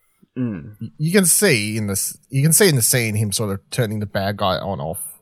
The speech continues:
Speaker 2: sort of thing that's happening.
Speaker 1: Yeah, absolutely. Um, yeah, and then obviously we get, get the banter, and then, you know,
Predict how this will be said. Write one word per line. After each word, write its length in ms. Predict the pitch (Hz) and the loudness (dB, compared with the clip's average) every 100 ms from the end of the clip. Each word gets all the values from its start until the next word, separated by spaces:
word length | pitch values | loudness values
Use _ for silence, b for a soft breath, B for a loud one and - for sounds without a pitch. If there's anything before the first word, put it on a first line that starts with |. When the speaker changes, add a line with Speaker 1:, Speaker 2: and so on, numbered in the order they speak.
| _ | _
Speaker 2:
sort 220 | - 71 78 | -12 -8 -6
of 160 | 85 - _ - | -8 -12 _ -8
thing 200 | 78 82 | -6 -6
that's 160 | - | -8
happening. 380 | 71 - 64 104 - _ _ _ _ _ _ _ _ _ _ _ _ _ _ _ - 104 | -10 -10 -10 -12 -14 _ _ _ _ _ _ _ _ _ _ _ _ _ _ _ -18 -8
Speaker 1:
Yeah, 220 | 101 67 - _ - | -8 -8 -14 _ -20
absolutely. 500 | - 90 87 95 113 _ _ _ _ _ _ | -16 -12 -10 -12 -14 _ _ _ _ _ _
Um, 640 | - 87 95 95 90 82 - _ _ _ _ _ _ | -12 -10 -10 -10 -10 -10 -14 _ _ _ _ _ _
yeah, 340 | 117 123 98 - _ _ - | -12 -6 -6 -8 _ _ -4
and 80 | 117 | -2
then 60 | 117 | 0
obviously 280 | 117 131 | -2 -2
we 60 | 117 | 2
get, 180 | 113 - _ _ _ _ _ _ _ _ _ _ _ _ - | 2 2 _ _ _ _ _ _ _ _ _ _ _ _ -6
get 120 | 90 | -4
the 60 | 98 | 0
banter, 440 | 135 131 151 131 | 0 0 4 4
and 100 | 110 | 4
then, 140 | 101 95 | -2 -4
you 100 | 98 | -6
know, 240 | 101 | -6